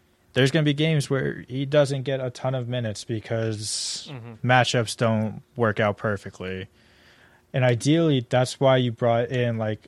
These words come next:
Speaker 1: uh, an O'Shea Brissett, uh, Brissett, like, Lamar Stevens, guys who can they're not known for being shooters, but they have enough,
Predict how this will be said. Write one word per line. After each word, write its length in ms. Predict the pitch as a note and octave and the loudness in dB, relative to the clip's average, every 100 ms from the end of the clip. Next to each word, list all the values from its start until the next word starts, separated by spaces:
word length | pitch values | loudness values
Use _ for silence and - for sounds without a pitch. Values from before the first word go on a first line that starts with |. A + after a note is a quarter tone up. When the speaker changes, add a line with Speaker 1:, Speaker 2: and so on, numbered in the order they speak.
| - | -8
Speaker 1:
uh, 420 | B2 A2 G2+ G2+ - - _ _ _ _ _ - | -6 -4 -6 -10 -16 -20 _ _ _ _ _ -6
an 140 | B2 | -4
O'Shea 460 | C3+ C#3+ B2+ B2+ A2+ | 2 2 2 0 0
Brissett, 520 | - G#2+ G#2 G2+ - - | 0 -4 -2 -2 -4 -6
uh, 140 | C3+ | -6
Brissett, 480 | A#2+ - - G2+ - _ _ _ _ _ | -4 -6 -4 -6 -8 _ _ _ _ _
like, 300 | - A2+ A2 | -2 0 0
Lamar 360 | - B2 B2+ B2 | -2 2 4 2
Stevens, 400 | - B2+ A2+ G#2 | 2 0 0 0
guys 360 | C3+ C3+ C3+ | 4 4 4
who 180 | - C#3+ - _ _ _ _ - | 2 0 -2 _ _ _ _ -20
can 720 | - B2 B2 B2+ B2 A#2+ A#2+ _ _ _ _ | -6 -2 0 0 0 -4 -8 _ _ _ _
they're 80 | D3+ | 2
not 320 | D#3+ E3+ D#3 - | 4 6 4 0
known 320 | B2 A#2+ C3 C#3 | -2 0 0 -2
for 220 | - C#3+ | 0 0
being 240 | C3+ C#3+ | 2 0
shooters, 480 | C#3 - D3+ D#3 D3 | 0 -2 0 0 -4
but 320 | _ C3+ A#2+ | _ 0 2
they 100 | C3+ | 4
have 180 | B2+ C3+ | 4 4
enough, 720 | B2 A#2 A#2 A2+ - - - | 2 2 4 2 -2 -16 -20